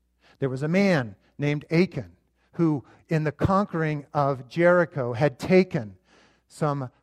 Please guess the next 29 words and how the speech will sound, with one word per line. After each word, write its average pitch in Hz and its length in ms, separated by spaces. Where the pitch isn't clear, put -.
things 160 360
that 143 300
God 185 320
had 139 220
said 131 560
were 139 180
devoted 139 680
to 143 140
him. 120 380
And 139 160
Achan 151 340
coveted 175 440
those 180 240
things 180 280
and 143 100
he 131 80
took - 260
them 156 160
to - 160
himself. 143 440
And 156 120
as 202 200
a 233 60
result, 190 560
not 262 280
just - 280
Achan 214 380
was 139 160
impacted, 135 720